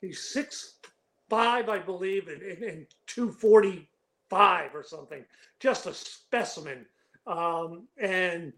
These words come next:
if he figures out the contact with his power and his other tool,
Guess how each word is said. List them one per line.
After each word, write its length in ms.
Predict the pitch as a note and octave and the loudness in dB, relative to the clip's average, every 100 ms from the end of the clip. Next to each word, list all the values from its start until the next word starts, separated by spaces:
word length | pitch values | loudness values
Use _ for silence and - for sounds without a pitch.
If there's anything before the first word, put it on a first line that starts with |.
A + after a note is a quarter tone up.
| _ _ - | _ _ -6
if 200 | F#3+ - | -4 -4
he 80 | F#3+ | -8
figures 520 | - A#3+ A#3+ A#3 A3+ | 2 2 2 0 0
out 180 | A3 - | 0 -2
the 60 | |
contact 840 | - G3 G#3+ G#3+ D#3+ A3 G#3+ - - _ _ | -6 -2 -2 -2 -4 -4 -4 -8 -20 _ _
with 180 | G3 E3 | -12 -10
his 180 | E3+ - | -10 -12
power 540 | - G#3 G#3 G#3+ G#3+ | 0 2 6 6 6
and 180 | A3 F3+ | 4 -2
his 200 | E3+ C#3 | -8 -6
other 220 | G3 G3+ | -2 -2
tool, 440 | G3 - F#3+ F#3 | -2 -2 0 -2